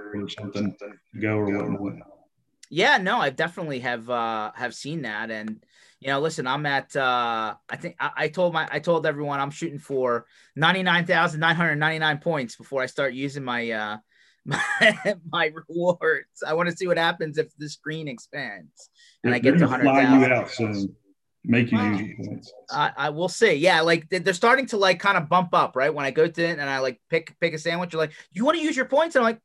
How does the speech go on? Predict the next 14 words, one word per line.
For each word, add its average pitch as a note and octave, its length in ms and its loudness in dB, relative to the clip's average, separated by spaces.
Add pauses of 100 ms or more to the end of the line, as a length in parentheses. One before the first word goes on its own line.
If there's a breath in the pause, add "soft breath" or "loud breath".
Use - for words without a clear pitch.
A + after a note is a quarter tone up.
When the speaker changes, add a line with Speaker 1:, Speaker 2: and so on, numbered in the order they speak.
(140)
Speaker 2:
"No, D4 120 -2
I'm C4 380 4
good." G3+ 380 6 (420)
<laughs> - 760 -6
I'm - 120 -2 (120)
gonna A3+ 140 0
eat A#3 220 -4
free G#3+ 280 -4
for F3+ 180 -4
a F3+ 60 -2
year D#3+ 280 0
at B2+ 60 -4
one B2 180 -6
time. G#2+ 240 -8